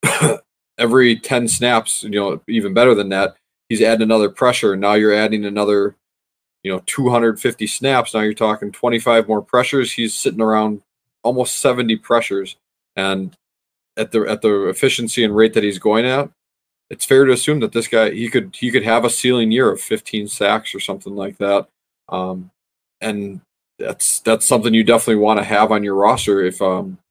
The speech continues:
if you can put, make that happen. The question is, like you said, is how do they really handle that situation moving forward? So a real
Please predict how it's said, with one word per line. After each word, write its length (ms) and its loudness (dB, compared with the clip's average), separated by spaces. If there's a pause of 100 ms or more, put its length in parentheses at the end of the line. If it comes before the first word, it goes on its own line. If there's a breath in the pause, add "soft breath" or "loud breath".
(240)
if 140 -10
you 80 2
can 180 -6
put, 140 -6
make 200 0
that 140 0
happen. 440 0 (440)
The 60 -4
question 380 0
is, 100 2
like 100 2
you 80 -8
said, 220 2
is 320 -6 (800)
how 200 2
do 140 0
they 140 4
really 340 2
handle 380 -4
that 180 -4
situation 640 -6
moving 320 -6
forward? 460 -2
So 240 -2 (340)
a 60 0
real 340 6